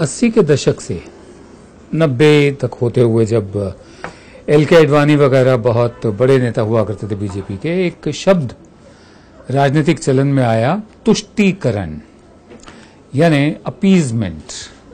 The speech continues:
यानी किसी को झुनझुना दे के, मन बहला के उसको खुश रखना है, कुछ ना कुछ देते रहना है।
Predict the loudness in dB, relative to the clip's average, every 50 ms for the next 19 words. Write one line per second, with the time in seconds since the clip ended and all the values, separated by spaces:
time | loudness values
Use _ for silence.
0 | -20 -20 -20 -20 -20 -20 -20 -20 -20 -20 -20 -20 -10 -2 2 4 4 4 4 2
1 | 0 -2 -4 -8 -10 -12 -12 -4 -4 0 0 0 -2 0 0 0 0 0 0 0
2 | 0 0 2 2 2 0 2 2 0 0 0 0 0 -2 -2 0 0 0 0 0
3 | 0 0 0 0 0 -2 -2 -2 -2 -4 -10 -6 -4 -2 -4 -2 -4 -6 -6 -6
4 | -8 -8 -8 -8 -12 -18 -20 -20 _ _ _ -20 -20 -20 -20 _ -4 -4 -4 -2
5 | 0 -2 -2 -2 -2 -4 -2 -2 -2 -2 0 -2 -2 -4 -4 -6 -12 -14 -18 -18
6 | -20 -20 -20 -20